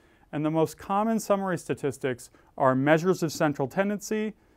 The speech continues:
and the most common one of those is the mean or average, but you might want to do median in the case of extremely skewed distributions. Um, but it's also really important as you start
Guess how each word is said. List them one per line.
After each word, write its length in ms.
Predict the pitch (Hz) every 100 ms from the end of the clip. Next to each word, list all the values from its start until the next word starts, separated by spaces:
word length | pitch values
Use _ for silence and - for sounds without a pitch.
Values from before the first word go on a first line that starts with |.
| _ _ _ _
and 180 | 156 143
the 40 |
most 260 | 139 151 147
common 340 | - 151 143
one 140 | 139 135
of 100 | 127
those 380 | 185 196 190 -
is 180 | 107
the 100 | 123
mean 360 | 120 143 175 165
or 100 | 127
average, 480 | 147 170 180 185 -
but 140 | 139
you 80 | 139
might 220 | 131 143
want 160 | 147 131
to 60 | 120
do 180 | 117
median 520 | 120 156 175 180 175 156
in 100 | 131
the 60 |
case 380 | 123 139 127 -
of 240 | 127 110 - _ _ -
extremely 640 | - - 147 151 139 127
skewed 540 | 123 - 156 160 165
distributions. 840 | 135 120 135 127 202 - 196 190 - _ _ _ _ _
Um, 180 | 160 151 156
but 80 |
it's 140 | 165 -
also 380 | - 262 254 247
really 460 | 170 160 208 226 226
important 640 | 180 - 175 185 147 147
as 300 | - 151 143
you 80 | 170
start 520 | 147 - 151 147 165